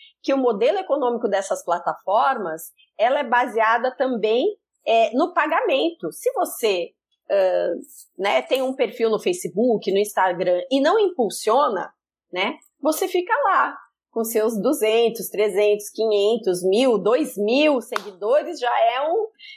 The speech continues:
né, sem impulsionamento, pra você conseguir ampliar, você precisa impulsionar. E aí você entra numa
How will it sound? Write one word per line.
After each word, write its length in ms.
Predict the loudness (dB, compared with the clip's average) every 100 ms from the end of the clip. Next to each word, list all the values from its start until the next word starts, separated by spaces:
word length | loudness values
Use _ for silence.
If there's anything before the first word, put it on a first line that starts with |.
| _
né, 880 | 0 2 4 4 2 2 0 -2 -4 -8
sem 400 | -4 -2 0 0
impulsionamento, 1160 | -2 -2 0 2 2 2 2 2 2 -2 -2 _ _ -6
pra 220 | -2 0
você 300 | -2 -2 -2
conseguir 760 | 0 0 2 -2 -2 0 2 4
ampliar, 800 | 0 -2 -2 2 4 4 2 0 -8 _ _ _ _
você 260 | -4 -4 -4
precisa 600 | -2 -2 0 0 2 2
impulsionar. 800 | 2 0 -2 -2 0 0 0 -4 -12 -20 -8
E 100 | 0
aí 240 | 0 0 -2
você 260 | -2 0
entra 300 | 2 2 2
numa 300 | 2 2 2